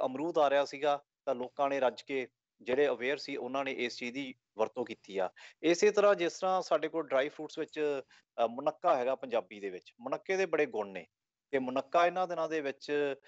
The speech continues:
ਜ਼ਰੂਰ ਯੂਜ਼ ਕਰਨਾ ਚਾਹੀਦਾ, ਚਾਹੇ ਉਹਨੂੰ ਰਾਤ ਨੂੰ ਭਿਗੋ ਕੇ ਪੰਜ ਕੁ piece ਸਵੇਰੇ ਖਾਓ ਜਾਂ ਉਹਨੂੰ ਦੁੱਧ ਦੇ ਵਿੱਚ, ਅ, ਯੂਜ਼ ਕਰੋ। ਮੁਨੱਕਾ ਜਿਹੜਾ ਹੈ, ਕਿਉਂਕਿ ਉਹਦੇ 'ਚ ਜ਼ਿੰਕ ਵੀ ਹੈ, ਹੋਰ ਬੜਾ ਉਹਦੇ 'ਚ,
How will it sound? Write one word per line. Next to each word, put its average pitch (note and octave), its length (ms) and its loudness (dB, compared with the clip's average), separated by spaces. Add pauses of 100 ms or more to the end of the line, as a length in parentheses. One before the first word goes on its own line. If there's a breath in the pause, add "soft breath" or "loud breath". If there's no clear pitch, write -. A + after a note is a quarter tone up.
(400 soft breath)
ਜ਼ਰੂਰ F3 300 0
ਯੂਜ਼ D3+ 220 -4
ਕਰਨਾ C3+ 240 2
ਚਾਹੀਦਾ, C3 340 2
ਚਾਹੇ B2+ 260 2
ਉਹਨੂੰ C3 200 -6
ਰਾਤ A#2 260 2
ਨੂੰ B2+ 100 -10
ਭਿਗੋ B2+ 260 -4
ਕੇ B2+ 140 -4
ਪੰਜ A#2+ 300 -4
ਕੁ - 120 -20
piece A#2+ 260 -10
ਸਵੇਰੇ A2+ 220 0
ਖਾਓ B2 320 0 (440)
ਜਾਂ B2 180 6
ਉਹਨੂੰ C3+ 260 -2
ਦੁੱਧ C#3 220 -10
ਦੇ D3+ 140 -2
ਵਿੱਚ, C3+ 500 -2 (360)
ਅ, A#2 120 4
ਯੂਜ਼ B2 280 -8
ਕਰੋ। D3+ 180 0
ਮੁਨੱਕਾ C3 460 -2
ਜਿਹੜਾ E3+ 280 0
ਹੈ, D3+ 200 2
ਕਿਉਂਕਿ D3 260 -10
ਉਹਦੇ C#3+ 180 -6
'ਚ A#2+ 40 -12
ਜ਼ਿੰਕ C#3+ 280 -12
ਵੀ C#3+ 200 -4
ਹੈ, C3+ 160 6
ਹੋਰ B2+ 260 -2
ਬੜਾ C3 260 4
ਉਹਦੇ C3 220 -2
'ਚ, C3 240 -6